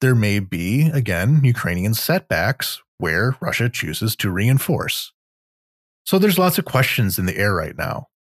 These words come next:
Um, it seemed as though up until now that the course of the war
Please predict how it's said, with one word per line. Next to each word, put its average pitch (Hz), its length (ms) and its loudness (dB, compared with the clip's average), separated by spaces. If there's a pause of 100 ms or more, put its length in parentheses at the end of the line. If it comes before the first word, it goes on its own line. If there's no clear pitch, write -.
(120)
Um, 95 340 -2
it 123 140 0
seemed 135 340 4
as 120 180 4
though 101 260 0
up 104 120 0
until 104 360 2
now 92 400 2 (300)
that 107 320 0
the 120 80 0
course 123 380 0
of 139 80 4
the 131 100 2
war 85 520 -2